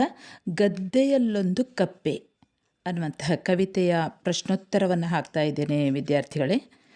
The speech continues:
ಮೊದಲ ಪ್ರಶ್ನೆ ನೋಡಿ, ಈ ಪ್ರಶ್ನೆ ಎಂಟು ಅಂಕದ ಪ್ರಶ್ನೆ. ಇಲ್ಲಿ ಗದ್ದೆಯಲ್ಲೊಂದು ಕಪ್ಪೆ ಅನ್ನುವಂತಹ ಈ ಕವನ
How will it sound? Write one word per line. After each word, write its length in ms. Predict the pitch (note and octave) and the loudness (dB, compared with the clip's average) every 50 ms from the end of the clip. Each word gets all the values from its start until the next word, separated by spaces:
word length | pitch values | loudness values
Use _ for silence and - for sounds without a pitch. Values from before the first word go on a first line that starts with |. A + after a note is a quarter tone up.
| - - - - - _ - | -20 -20 -20 -20 -14 _ 0
ಮೊದಲ 320 | A3 A#3 A#3 A3+ C#4 D4 D4 | 0 2 4 4 2 2 0
ಪ್ರಶ್ನೆ 460 | C#4+ - F#3 E3 - - - E3 D3 | 0 -2 -2 -2 -2 -2 -2 0 0
ನೋಡಿ, 380 | C#3 C3 B2 A2+ D3+ A#3+ F4 - - _ _ _ _ _ _ _ - - _ _ _ _ _ _ | 2 2 0 0 0 -2 -2 -4 -10 _ _ _ _ _ _ _ -20 -20 _ _ _ _ _ _
ಈ 100 | B3 B3+ | -4 -4
ಪ್ರಶ್ನೆ 680 | B3+ - B3+ B3 A3+ - - A#3+ A#3+ A#3 - - - - - | -2 0 0 0 0 2 2 4 4 4 2 0 -6 -8 -2
ಎಂಟು 580 | F#3+ A3+ A3+ A#3 B3 C4 C#4 - - - D4+ A3+ | 2 4 6 6 6 4 2 2 0 0 0 2
ಅಂಕದ 640 | - - - G3+ G#3 G3+ F#3+ F#3 - F3 E3+ E3+ A#3+ | 0 0 0 2 2 2 2 2 0 0 0 0 0
ಪ್ರಶ್ನೆ. 500 | - - - C#3+ - - - - A#2 - - - - - - - - - _ _ _ _ _ _ _ _ _ - - _ _ _ _ - | 0 0 0 0 0 -2 -4 -4 -4 -4 -4 -10 -20 -20 -20 -20 -20 -20 _ _ _ _ _ _ _ _ _ -20 -20 _ _ _ _ -6
ಇಲ್ಲಿ 400 | A3+ A#3+ C4 B3+ A#3 A3+ G#3+ G3+ | -4 -2 -2 0 -2 -2 -2 -4
ಗದ್ದೆಯಲ್ಲೊಂದು 1200 | F#3 F#3 E3+ - G#3 G3 G3+ - C4 C4+ C#4 C4+ B3+ C4 C4+ B3 B3 C4 C4 C4 C4 C4 B3+ - - | -6 -4 0 0 0 0 2 2 4 6 6 6 4 2 2 2 2 2 2 0 0 -2 -2 -4 -2
ಕಪ್ಪೆ 560 | - G3+ F#3+ - - - - A3+ A3+ A#3 A#3 | -2 -2 -2 -2 -2 2 4 4 6 6 4
ಅನ್ನುವಂತಹ 800 | A#3 A3+ G#3+ G3+ G#3 G#3 G#3+ G#3 G#3 G3+ F#3+ - - F#3 F3 G#3 G3 F#3+ F3 - - - - - _ _ - | 2 2 2 4 4 4 2 2 0 0 -2 -2 -4 -2 0 2 2 2 0 -2 -6 -14 -20 -20 _ _ -6
ಈ 120 | G#3 G#3 G3+ | -6 -4 -4
ಕವನ 420 | G3+ - G3+ G3 G#3 A#3 G#3+ | 0 2 2 4 6 6 4